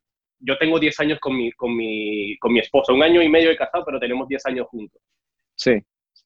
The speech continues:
Speaker 1: Y su forma de ver la vida me inspiró tanto, inclusive en inicios de mi carrera. Yo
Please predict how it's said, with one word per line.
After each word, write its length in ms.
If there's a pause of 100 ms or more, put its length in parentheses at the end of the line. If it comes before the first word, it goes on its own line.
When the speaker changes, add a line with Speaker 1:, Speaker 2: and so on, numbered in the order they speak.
(300)
Speaker 1:
Y 120
su 180
forma 420
de 140
ver 180
la 160
vida 240
me 80
inspiró 460
tanto, 260
inclusive 640 (380)
en 140
inicios 340
de 60
mi 120
carrera. 340
Yo 120